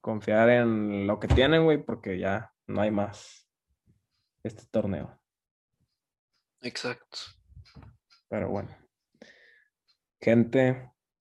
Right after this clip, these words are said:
Speaker 1: este, espero que les haya gustado, aunque hayamos perdido. Este, un partido, pues sí, muy triste y todo. Pero, pues espero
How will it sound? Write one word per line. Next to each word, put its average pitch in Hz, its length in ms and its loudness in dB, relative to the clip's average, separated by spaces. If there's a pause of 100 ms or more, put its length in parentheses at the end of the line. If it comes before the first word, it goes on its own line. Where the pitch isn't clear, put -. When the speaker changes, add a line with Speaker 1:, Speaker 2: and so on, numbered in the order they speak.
(120)
Speaker 1:
este, 104 520 -8
espero 117 760 0
que - 80 -12
les - 200 -10
haya 107 160 2
gustado, 117 680 2 (640)
aunque 101 180 -8
hayamos 107 260 -2
perdido. 117 640 2 (720)
Este, 92 760 -4 (440)
un - 160 -20
partido, 101 600 -2 (260)
pues - 140 -12
sí, 131 100 0
muy 123 180 2
triste 131 440 -2
y 117 40 -2
todo. 147 460 0 (1120)
Pero, 131 840 8 (300)
pues 120 180 -2
espero 123 460 0